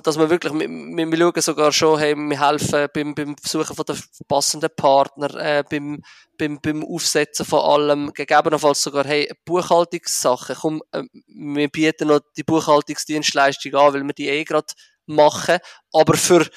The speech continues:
jetzt die Entity, oder? Das, das, die Idee ist schon, dass es dann eine G M B H oder eine separate A G ist, die dann auch auf eigenes Risiko, ähm, operiert. Aber ich glaub, wichtig, äh,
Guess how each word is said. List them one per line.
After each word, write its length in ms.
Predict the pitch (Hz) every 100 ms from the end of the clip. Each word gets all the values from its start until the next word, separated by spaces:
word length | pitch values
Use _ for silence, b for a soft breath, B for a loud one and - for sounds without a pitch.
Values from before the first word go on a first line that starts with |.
| b b
jetzt 260 | 160 - -
die 120 | 165
Entity, 600 | 160 160 - - 160 135
oder? 140 | 135
Das, 240 | 139 131 -
das, 320 | 147 - -
die 120 | -
Idee 260 | 151 156 160
ist 80 | 147
schon, 160 | 160
dass 160 | 151 143
es 80 | -
dann 180 | 147 139
eine 120 | 135
G 160 | 147
M 120 | 147 143
B 100 | 139
H 160 | 139
oder 240 | 135 139 139
eine 100 | 127
separate 680 | 143 - 139 135 139 - -
A 200 | 139 143
G 160 | 147
ist, 320 | 160 156 -
die 100 | 165 143
dann 140 | 131
auch 120 | 139
auf 120 | 143
eigenes 440 | 139 135 143 139 -
Risiko, 480 | 143 143 - 143 135 B B B _
ähm, 240 | 143 139 - _ _
operiert. 760 | 151 143 165 156 151 120 - _ B B -
Aber 180 | 135 - B _ -
ich 100 | 147
glaub, 220 | 139 135
wichtig, 540 | 180 180 - 151 - b b -
äh, 300 | - -